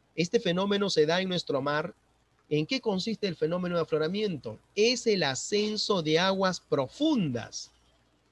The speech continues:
hacia la superficie. En la superficie,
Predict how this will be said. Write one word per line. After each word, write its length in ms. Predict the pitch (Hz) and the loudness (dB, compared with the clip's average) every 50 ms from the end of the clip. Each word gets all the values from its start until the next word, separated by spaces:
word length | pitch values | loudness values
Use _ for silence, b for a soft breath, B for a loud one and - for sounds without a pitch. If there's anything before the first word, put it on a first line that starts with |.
| _ _ _ _ - | _ _ _ _ -2
hacia 480 | 147 156 175 185 190 185 - 175 165 156 | 2 4 4 4 2 2 0 0 2 2
la 120 | 151 135 | 2 0
superficie. 800 | - - 131 123 - 123 123 - - 139 123 110 - - - - _ _ b b b b b b b b _ - | -2 -4 -8 -6 -6 -6 -6 -4 -6 -6 -6 -6 -8 -12 -16 -18 _ _ b b b b b b b b _ 2
En 160 | 180 175 170 | 4 6 6
la 140 | 165 156 160 | 6 4 2
superficie, 1000 | - - 302 311 311 277 247 240 240 - 247 233 196 - - 196 202 220 247 - | 2 0 0 0 2 4 2 4 2 2 0 0 0 -2 -2 0 0 0 -2 -4